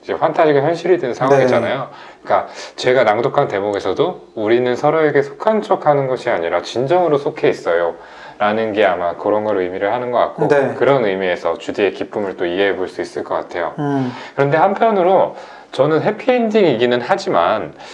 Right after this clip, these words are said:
Speaker 1: 이 책의 결말에 좀 아쉬움이 남는데, 그러니까 굉장히 진취적이고 유능한 능력자 여성인 주디가 마지막 부분에 가서는 왠지 좀 저비에게 매달리는 의존적인 존재로 돌아가 버린 것 같은 느낌이
Speaker 2: 음,
Speaker 1: 있습니다.
Speaker 2: 맞아요. 저도요.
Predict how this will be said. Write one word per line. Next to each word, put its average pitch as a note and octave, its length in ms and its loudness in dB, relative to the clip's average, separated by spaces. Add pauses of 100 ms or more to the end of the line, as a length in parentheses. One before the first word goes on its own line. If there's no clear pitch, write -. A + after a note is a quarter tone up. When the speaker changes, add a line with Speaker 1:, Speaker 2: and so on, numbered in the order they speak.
(160)
Speaker 1:
이 - 100 -6
책의 D#3 300 2
결말에 A2+ 360 2
좀 - 140 -2
아쉬움이 C3+ 480 2
남는데, F2 680 -2 (560)
그러니까 - 220 -4
굉장히 F3 540 4
진취적이고 C3 1000 2
유능한 A2+ 580 2
능력자 C3 640 2
여성인 F#2+ 460 -2
주디가 F#2 600 -2 (460)
마지막 D#3 340 2
부분에 E3 320 0
가서는 B2 500 2
왠지 C3 300 0
좀 C3+ 200 2
저비에게 A2 440 2
매달리는 A2 800 0
의존적인 D#3 720 2
존재로 A#2 360 0
돌아가 E3+ 380 2
버린 D3 240 2
것 C3+ 80 0
같은 A2 240 -2
느낌이 - 340 -4
Speaker 2:
음, - 20 0
Speaker 1:
있습니다. D3 320 0
Speaker 2:
맞아요. C3 160 2
저도요. B2+ 420 2